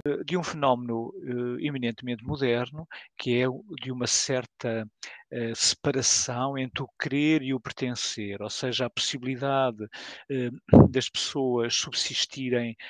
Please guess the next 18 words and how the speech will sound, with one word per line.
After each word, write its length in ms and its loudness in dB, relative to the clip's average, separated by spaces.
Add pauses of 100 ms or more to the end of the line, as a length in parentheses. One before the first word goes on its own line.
(240)
ligadas 600 2
a 40 0
um 80 -8
conjunto 500 -6
de 120 -12
crenças, 560 -2
um 80 -6
conjunto 460 -6
de 60 0
representações 1200 -2
que 140 -12
continuam 520 -4
a 40 0
fazer 340 -2
algum 280 -2
sentido 540 -6
para 160 -8
elas, 560 -6